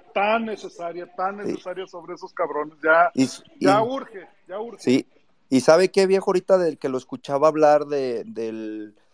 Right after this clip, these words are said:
Speaker 2: del protagonismo, del sentir el fútbol de manera diferente de los jugadores del pasado,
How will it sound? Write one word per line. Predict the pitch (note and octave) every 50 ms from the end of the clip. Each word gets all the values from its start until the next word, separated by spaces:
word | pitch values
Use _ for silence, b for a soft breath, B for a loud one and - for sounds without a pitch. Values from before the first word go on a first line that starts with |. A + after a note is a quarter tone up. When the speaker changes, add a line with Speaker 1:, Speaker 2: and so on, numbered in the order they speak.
| _ _ _ _ _ _ _
Speaker 2:
del | - B2 B2 B2
protagonismo, | _ - C3+ B2+ - - B2+ B2+ B2 B2+ B2+ C3 C#3 D3+ D#3+ D#3+ D#3 E3 E3 D#3 D#3 D#3 D#3 D#3
del | C3 C3 C3 B2
sentir | - C3+ B2 A#2+ A#2 - C#3 C#3 D3+
el | D#3 D3
fútbol | - - D3+ C3+ C#3 D3+ D#3 C#3+
de | D#3
manera | D3 C3+ B2+ B2 B2+ C#3 D3
diferente | D3 C3+ - - A#2+ A2+ A#2+ B2+ B2+ - C#3+
de | C3+ B2+
los | A#2 A2+ -
jugadores | _ A#2 A2 G#2+ G#2+ A2+ A#2 C3+ C3+
del | C#3 C3+ _
pasado, | - C#3 C3 - C3+ A#2+ A#2 A#2 A#2 -